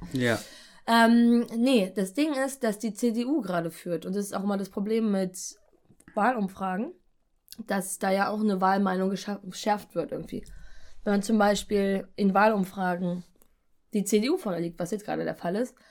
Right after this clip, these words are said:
Speaker 2: dann wirst du mehr Stimmen haben, die eigentlich zum Beispiel die Linke gewählt hätten oder die Partei oder die Grünen, die dann zur S P D tendieren werden, damit die S P D mehr Chancen hat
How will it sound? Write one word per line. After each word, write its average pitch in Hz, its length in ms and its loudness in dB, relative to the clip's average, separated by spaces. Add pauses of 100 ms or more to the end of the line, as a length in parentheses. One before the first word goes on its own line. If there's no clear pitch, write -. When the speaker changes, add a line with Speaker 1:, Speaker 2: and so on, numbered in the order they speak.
Speaker 2:
dann 208 180 0
wirst 220 180 -2
du 226 60 0
mehr 240 220 0
Stimmen 247 340 0
haben, 190 480 -2 (580)
die 202 220 0
eigentlich 185 300 -2
zum 185 140 -8
Beispiel 175 240 -6
die 180 80 0
Linke 254 240 -2
gewählt 160 340 -6
hätten 165 320 -6
oder 165 220 -4
die 156 120 -8
Partei 202 600 -6 (720)
oder 170 880 2
die 170 160 -4
Grünen, 254 320 6
die 226 60 2
dann 208 140 2
zur 214 120 -2
S 202 100 -4
P - 80 -6
D 262 120 0
tendieren 160 340 -2
werden, 160 240 -4
damit 185 220 0
die - 40 -8
S 180 140 -4
P 190 60 -8
D 208 120 2
mehr 214 200 2
Chancen 208 400 -2
hat 185 260 -4